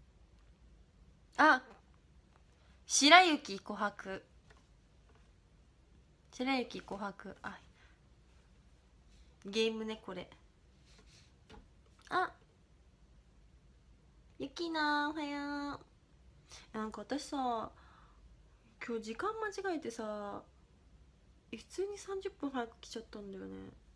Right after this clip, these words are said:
あ、やべ。やば。もう。カチャカチャカチャ。<laughs> なあ。あ、眠。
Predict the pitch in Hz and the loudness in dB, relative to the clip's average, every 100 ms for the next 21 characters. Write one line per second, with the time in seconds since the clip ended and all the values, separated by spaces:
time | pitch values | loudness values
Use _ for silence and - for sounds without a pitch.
0 | - - - - - - - 285 - - | -20 -20 -20 -20 -20 -4 2 2 2 -2
1 | - - - - - - 240 240 - - | -18 -20 -20 -20 -20 -16 -14 -14 -16 -20
2 | - - - 214 214 220 226 240 247 254 | -20 -20 -18 -14 -12 -8 -6 -4 -2 -2
3 | 262 262 262 262 - - - - - - | -2 -2 -4 -6 -14 -20 -20 -20 -20 -20
4 | - - - - - - - - - - | -20 -20 -20 -20 -20 -20 -18 -16 -14 -14
5 | - - - - 254 254 254 254 - - | -16 -20 -20 -10 -2 0 2 0 -4 -20
6 | - - - - - - - - - - | -20 -20 -20 -20 -20 -20 -20 -20 -20 -10
7 | 370 539 622 622 640 622 587 - - - | -8 -4 -2 0 0 -2 -6 -16 -10 -2
8 | 233 240 214 208 214 226 233 | 0 -2 -6 -6 -4 -4 -4